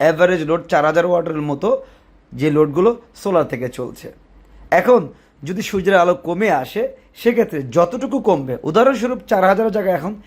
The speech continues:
তিন হাজার ওয়াট জেনারেট হচ্ছে, সেক্ষেত্রে বাকি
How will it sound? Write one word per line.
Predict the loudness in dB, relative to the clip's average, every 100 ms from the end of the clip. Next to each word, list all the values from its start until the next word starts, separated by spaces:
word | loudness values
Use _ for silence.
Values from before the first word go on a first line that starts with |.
| _ _ -6
তিন | 0 0
হাজার | 2 2
ওয়াট | 2 2
জেনারেট | -2 -2 -2 -4
হচ্ছে, | -12 -16 -20 _ _ _ -4
সেক্ষেত্রে | 0 0 0 -2 -2 -6 -20 _ -4 0
বাকি | 0